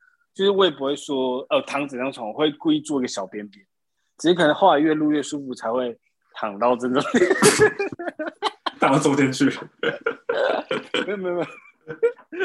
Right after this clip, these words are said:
Speaker 1: 可我躺中间会不会躺，会不会躺正中间？我会躺稍微侧边一点。
Speaker 2: 对，我，我知道，
Speaker 1: 对。
Speaker 2: 我感受到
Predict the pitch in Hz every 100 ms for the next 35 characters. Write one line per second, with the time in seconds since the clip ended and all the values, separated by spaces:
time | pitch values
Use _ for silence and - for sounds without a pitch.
0 | - - 370 370 285 - 262 233 190 202
1 | - 247 - 269 170 240 233 165 - _
2 | _ 262 233 196 175 - 147 156 175 156
3 | 147 151 143 151 190 196 - 107 - 139
4 | 127 - 120 107 110 107 101 _ _ _
5 | _ _ _ _ _ _ 113 110 113 113
6 | 139 123 135 139 101 110 110 110 98